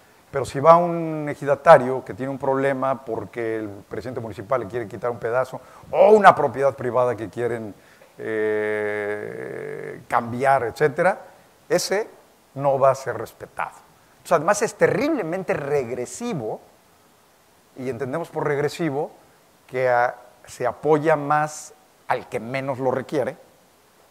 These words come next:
un sistema de justicia, eh, en el que lo que cuenta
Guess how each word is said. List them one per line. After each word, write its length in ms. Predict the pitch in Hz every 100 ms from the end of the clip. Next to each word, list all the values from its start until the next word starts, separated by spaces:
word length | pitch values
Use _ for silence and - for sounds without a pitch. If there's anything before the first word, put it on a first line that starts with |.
| _ _ _ -
un 120 | 139
sistema 680 | 135 139 - 139 123 131 135 - _ _ _ _ _ _
de 60 | 120
justicia, 640 | 139 - 156 - 131 139 - _ _ _ _ _ -
eh, 500 | 139 110 113 113 120
en 100 | 120
el 120 | 117 107
que 120 | 117
lo 100 | 110
que 80 | 110
cuenta 640 | 127 123 123 127 120 123